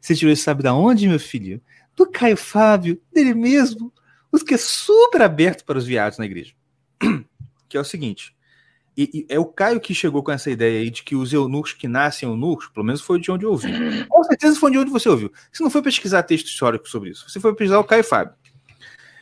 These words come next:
que ele fala sobre os eunucos são os viadinhos. Olha só, ele fala sobre isso,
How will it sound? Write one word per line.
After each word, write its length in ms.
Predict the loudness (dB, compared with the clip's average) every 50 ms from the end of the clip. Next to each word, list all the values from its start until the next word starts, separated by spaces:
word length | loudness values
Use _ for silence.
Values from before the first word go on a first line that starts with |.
| _ _ _ _ 2
que 80 | 4
ele 80 | 4 4
fala 240 | 6 6 4 4 4
sobre 260 | 4 2 2 2 4
os 60 | 2
eunucos 300 | 2 2 2 0 -2 -4
são 160 | -4 -2 -2
os 100 | -4 -4
viadinhos. 460 | -2 -2 -2 -2 -2 -4 -8 -12 -14 _ _ _ _ _ _ _ _ _ _ _ _ _ _ _ _ _ _ _ _ _ _ _ _ _ _ _ _
Olha 160 | 2 2 2 2
só, 300 | 0 0 0 -2 -2 -4 _ _ _ _ _ _ _ _ _ _ -4
ele 240 | 0 2 2 2 2
fala 280 | 0 0 0 0 0
sobre 280 | 0 -4 -8 -8 -6 -8
isso, 460 | -6 -4 -6 -6 -6 -8 -16 -18